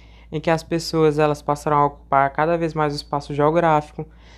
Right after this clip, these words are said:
Temos o desperdício, que é a questão do desperdício de água, em que enquanto a-, em alguns lugares estão faltando, outros as pessoas estão, é, desperdiçando elas com coisas vãs, por exemplo, é, onde muito bem dava pra,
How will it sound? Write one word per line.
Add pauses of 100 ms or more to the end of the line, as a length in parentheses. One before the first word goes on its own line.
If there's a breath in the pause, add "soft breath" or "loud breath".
(140 soft breath)
Temos
o
desperdício,
que
é
a
questão
do
desperdício
de
água, (480 soft breath)
em
que
enquanto
a-, (260)
em
alguns
lugares
estão
faltando,
outros
as
pessoas
estão, (380 loud breath)
é,
desperdiçando
elas
com
coisas
vãs,
por
exemplo, (500 loud breath)
é, (720 soft breath)
onde
muito
bem
dava
pra,